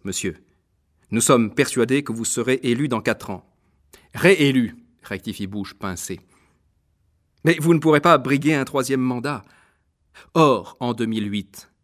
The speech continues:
quel âge aura votre Jésus clone ? Quatorze ans. Et entre-temps, à supposer que nous l'ayons retrouvé, nous l'aurions produit sur la scène internationale.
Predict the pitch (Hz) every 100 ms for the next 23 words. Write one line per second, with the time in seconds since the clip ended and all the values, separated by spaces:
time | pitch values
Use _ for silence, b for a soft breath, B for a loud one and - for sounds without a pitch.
0 | _ 110 147 247 139 117 120 127 120 123
1 | 123 117 120 143 185 156 104 _ _ _
2 | _ _ _ - 143 139 127 135 160 -
3 | _ _ _ _ _ _ b - 170 180
4 | - 175 185 160 117 B B - - 113
5 | - 113 110 139 147 135 107 104 104 107
6 | 110 104 101 165 196 123 b b b _
7 | _ _ _ 135 143 160 175 165 143 156
8 | 160 180 147 131 160 147 147 135 160 185
9 | 226 127 95